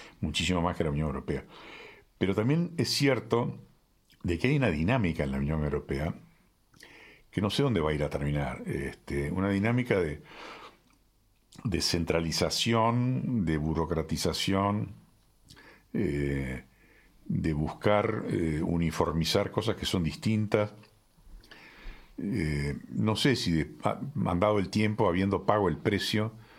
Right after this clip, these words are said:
este, Gran Bretaña no, no termine estando mejor. No estoy seguro. Me pareció al principio que no, que era horrible, que era una pésima decisión, que no tenía nada bueno que, que,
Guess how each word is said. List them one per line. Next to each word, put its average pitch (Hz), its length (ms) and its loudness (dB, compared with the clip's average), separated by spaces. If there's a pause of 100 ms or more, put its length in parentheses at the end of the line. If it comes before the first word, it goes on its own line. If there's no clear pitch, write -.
(360)
este, - 420 -2
Gran 80 220 0
Bretaña 92 380 0
no, 90 380 0
no 95 200 0
termine 87 320 0
estando 85 600 0 (500)
mejor. - 540 -2
No 95 80 0
estoy - 200 -2
seguro. 71 340 -4
Me 92 100 0
pareció 113 280 0
al 135 60 0
principio 113 340 0
que 98 80 0
no, 82 300 -2 (500)
que 85 100 2
era 85 240 4
horrible, 101 460 2
que 85 100 -2
era - 20 0
una 80 160 0
pésima 78 580 0
decisión, 85 420 0
que 95 100 0
no 85 120 0
tenía 85 420 0 (580)
nada 85 340 2
bueno 82 360 0
que, 69 140 -4 (200)
que, - 100 -4